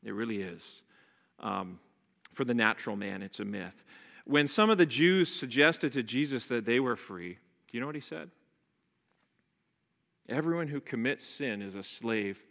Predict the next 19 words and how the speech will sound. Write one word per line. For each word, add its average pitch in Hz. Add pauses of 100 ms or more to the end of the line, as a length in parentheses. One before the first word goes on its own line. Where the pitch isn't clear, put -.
(200)
to 110
sin." 107 (1400)
Everyone 117
who 113
commits 104
sin 95
is 85
a 87
slave 87
to -
sin. - (1160)
Hebrews 185
two 208
explains 147
this 131
further. 156
In 110
Hebrews 139
two, 175